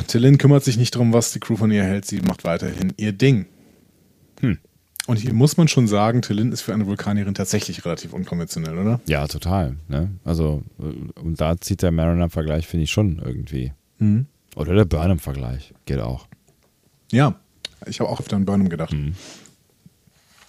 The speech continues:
Speaker 1: Weil die ja auch eine vulkanische Ausbildung genossen hat, aber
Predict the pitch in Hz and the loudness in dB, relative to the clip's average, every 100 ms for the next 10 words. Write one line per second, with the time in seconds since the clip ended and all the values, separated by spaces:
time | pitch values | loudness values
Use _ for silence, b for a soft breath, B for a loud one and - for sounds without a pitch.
0 | - 107 98 98 101 - 104 - 110 110 | 0 0 2 2 0 0 -2 0 0 0
1 | - 117 - 98 104 90 90 90 92 - | -2 -4 -4 -8 -4 -2 0 0 -2 -4
2 | 190 202 | -4 -4